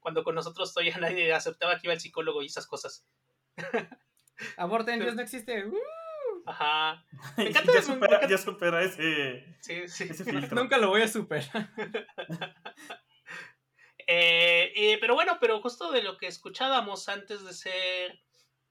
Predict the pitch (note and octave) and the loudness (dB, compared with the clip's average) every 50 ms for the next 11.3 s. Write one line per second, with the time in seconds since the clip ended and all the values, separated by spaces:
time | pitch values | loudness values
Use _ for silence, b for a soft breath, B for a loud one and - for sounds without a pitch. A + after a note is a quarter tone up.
0 | _ - F#3 F#3+ G3 G#3 G#3 F#3+ F#3 F3 F3 F3 E3+ E3 E3+ E3+ F3+ - - - | _ -8 -8 -8 -8 -8 -8 -8 -8 -6 -6 -6 -6 -6 -6 -8 -10 -14 -14 -8
1 | - G3 F#3 C4+ G#3 D#3+ D#3 D3 - F3 E3+ E3+ E3 - D#3+ D3+ D3+ E3 E3 F3 | -4 -2 -2 -2 -2 -2 -4 -6 -8 -10 -12 -12 -12 -10 -10 -8 -6 -6 -4 -4
2 | E3+ E3 E3 E3 E3 - F3 - E3 E3+ - - E3+ D#3+ F3 F3 - - D3+ D3 | -4 -6 -6 -10 -14 -16 -14 -14 -12 -10 -8 -6 -6 -6 -6 -6 -8 -12 -14 -18
3 | C#3+ - - D3+ D3 - E3+ G3+ G#3 - - - - E3 - - - F#3+ - E3+ | -20 -18 -18 -18 -16 -12 -12 -10 -10 -10 -10 -10 -6 -6 -6 -6 -6 -4 -2 -2
4 | F#3 G3 - C#4 _ _ _ _ _ _ _ _ _ - - E3 E3 - F3 E3+ | -2 -2 -4 -12 _ _ _ _ _ _ _ _ _ -8 -8 -8 -8 -6 -4 0
5 | G#3 G#3+ G#3+ G#3 G3+ G3 F#3+ F#3 F#3 F#3+ F3+ - F#3 - F3+ F3 E3+ D#3+ D#3+ D#3+ | 2 2 2 2 0 -2 -6 -6 -6 -8 -10 -10 -6 -4 -2 0 0 0 0 0
6 | - F3 F3 - F#3+ F3 F3 F3 D#3+ E3 F#3 B3 C#4+ C4+ A#3+ - G3+ G#3+ A3 A3 | -2 -4 -4 -2 0 0 0 0 -2 0 2 4 6 6 6 4 2 2 2 2
7 | A#3 G#3 G3+ F3+ G#3 G#3 F3 D#3+ F3+ - - - - - - - - F3 F3 F#3 | 0 0 0 2 2 4 4 4 2 2 -2 -12 -20 -20 -14 -8 -4 -4 -2 0
8 | F#3 G3+ F#3 F#3 F3 F#3 F3 E3+ F3+ F3 F3 F3 F3+ E3+ - - F3 E3+ F3+ E3+ | 0 0 -2 -2 -4 -6 -6 -6 -6 -8 -6 -6 -6 -8 -6 -8 -6 -2 -2 -2
9 | E3 E3 D#3 - F#3 F3 E3 F#3 F#3+ F#3+ G3 G3 G3+ G3+ - _ _ _ _ _ | -2 -2 -4 -4 -4 -2 0 0 0 0 0 -2 -4 -4 -8 _ _ _ _ _
10 | _ _ _ _ _ _ - - E3+ E3+ D#3+ D#3 D#3 D#3 G3 F#3+ G#3+ F3+ D3+ - | _ _ _ _ _ _ -10 -8 -6 -4 -4 -4 -2 -2 -2 -2 -2 -2 0 4
11 | F3 E3+ - - - | 4 4 4 2 -2